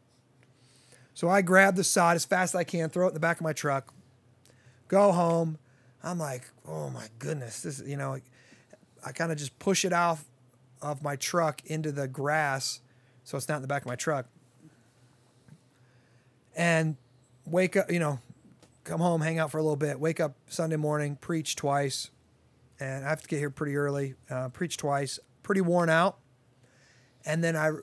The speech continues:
I rem-, and then I'm reminded by my wife when I get home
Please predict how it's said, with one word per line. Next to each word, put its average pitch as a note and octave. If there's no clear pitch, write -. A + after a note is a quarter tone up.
I C#3+
rem-, C#3
and B2+
then C3+
I'm B2
reminded D#3+
by D3
my D3
wife C3+
when C3+
I C3+
get A#2+
home F#3